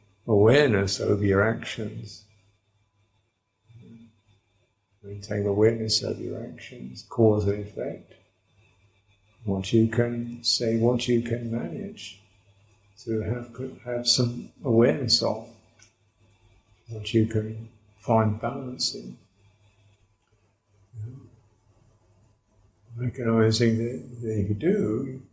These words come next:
find that sense of balance in yourself, then it doesn't, it's got no, it doesn't feel like anything. It's the ending of feeling.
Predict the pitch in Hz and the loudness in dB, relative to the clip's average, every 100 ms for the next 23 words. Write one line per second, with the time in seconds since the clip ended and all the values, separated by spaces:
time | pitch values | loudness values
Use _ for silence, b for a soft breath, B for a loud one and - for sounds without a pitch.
0 | _ - 107 104 107 120 - 110 110 - | _ 0 2 4 2 0 0 0 0 -2
1 | 110 101 - _ _ _ _ _ _ _ | -4 -6 -12 _ _ _ _ _ _ _
2 | _ - 113 113 117 - 113 104 - 127 | _ -4 0 0 2 4 4 4 4 4
3 | 139 147 - 131 131 139 135 _ _ _ | 2 0 -4 -4 -4 -4 -12 _ _ _
4 | _ _ _ _ _ _ _ _ _ _ | _ _ _ _ _ _ _ _ _ _
5 | _ _ _ 131 143 - - - _ _ | _ _ _ -2 0 0 -6 -10 _ _
6 | _ _ _ - 160 160 143 139 139 147 | _ _ _ -2 -2 0 2 2 2 -4
7 | - - - - 151 - 131 - - 185 | -14 -18 -20 -2 2 2 0 -2 6 8
8 | 190 120 98 - 113 - - - - - | 8 6 0 -4 -12 -14 -20 -20 -20 -20
9 | _ _ _ _ _ _ _ _ _ _ | _ _ _ _ _ _ _ _ _ _
10 | _ _ _ _ 127 127 127 127 147 127 | _ _ _ _ -12 -4 -2 0 2 2
11 | 180 160 104 98 92 - 147 139 95 | 2 0 0 -2 -4 -4 -4 -2 -2